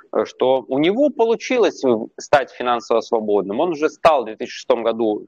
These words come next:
э, долларовым миллионером, абсолютно финансово свободным человеком. И, м, э, как говорится, есть такая хорошая книжка у Пауло Коэльо, если вы не читали этого писателя, это мировой просто, м, известный писатель,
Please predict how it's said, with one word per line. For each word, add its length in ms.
э, 40
долларовым 720
миллионером, 640
абсолютно 580
финансово 420
свободным 560
человеком. 600
И, 340
м, 260
э, 540
как 160
говорится, 420
есть 220
такая 260
хорошая 360
книжка 340
у 80
Пауло 360
Коэльо, 560
если 300
вы 100
не 80
читали 400
этого 300
писателя, 880
это 560
мировой 720
просто, 920
м, 320
известный 540
писатель, 600